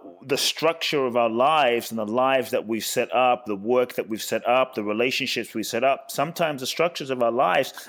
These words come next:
are actually too small for what life itself is seeking to express through us, for what our soul is seeking to express through us. And I felt like I was in one of those moments in my life where, where, where, where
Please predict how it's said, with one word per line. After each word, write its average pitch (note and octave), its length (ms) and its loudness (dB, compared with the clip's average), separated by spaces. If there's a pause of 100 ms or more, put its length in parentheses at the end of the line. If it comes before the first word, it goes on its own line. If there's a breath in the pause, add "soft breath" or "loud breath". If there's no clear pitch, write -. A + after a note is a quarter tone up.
(140 loud breath)
are C3 120 4
actually C#3 300 -2
too D3 240 -6
small C3+ 720 0 (180 loud breath)
for C3 160 -2
what B2 180 -2
life C#3 400 2
itself C#3 540 0
is B2+ 160 -2
seeking C#3+ 440 -4
to C3 120 -6
express - 400 -4
through G3+ 220 -2
us, B2 140 0
for B2+ 100 -4
what C3+ 100 2
our B2+ 80 2
soul E3+ 480 0 (180 loud breath)
is C3+ 160 0
seeking B2 440 -2
to A#2+ 120 -6
express G#2+ 360 -4
through G#2+ 180 -2
us. G#2 120 -4
And B2+ 80 -2
I A#2+ 40 0
felt D#3+ 240 0
like C3+ 220 0
I C3 60 2
was B2 240 0 (280 loud breath)
in C3 140 -2
one D3+ 120 2
of C#3+ 60 2
those B2+ 160 2
moments E3 380 0
in C3 80 -2
my A#2+ 100 2
life B2+ 300 2
where, A#2+ 120 2
where, A#2 300 2
where, B2+ 260 2
where B2+ 280 2